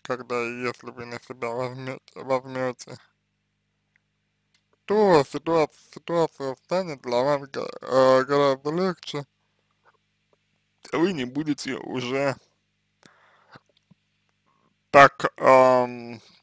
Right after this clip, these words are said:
однозначно, ам, обвинять, э, например, г-, и если вам сейчас этого хочется, обвинять своего мужа в том, что он сделал.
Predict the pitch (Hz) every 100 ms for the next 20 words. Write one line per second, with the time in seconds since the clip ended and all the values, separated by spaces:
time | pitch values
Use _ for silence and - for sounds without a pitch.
0 | _ _ _ _ _ _ _ _ _ _
1 | _ _ _ _ _ _ _ _ - -
2 | - 120 123 135 123 143 156 - 143 127
3 | 117 - - - _ _ - - - -
4 | - 50 _ _ _ _ _ _ _ _
5 | _ _ _ _ _ _ _ _ _ -
6 | 127 127 139 139 143 139 - - - 113
7 | 123 120 120 117 110 117 120 123 127 123
8 | 113 - - - 127 - - 127 - 127
9 | 123 120 117 - _ _ _ _ _ _
10 | _ _ _ _ _ _ _ _ _ -
11 | 139 123 - 123 110 113 - 120 117 -
12 | 190 185 165 - 139 120 123 131 143 143
13 | - - - - 131 120 123 143 147 -
14 | 120 _ 127 127 - - 120 120 117 120
15 | 123 113 110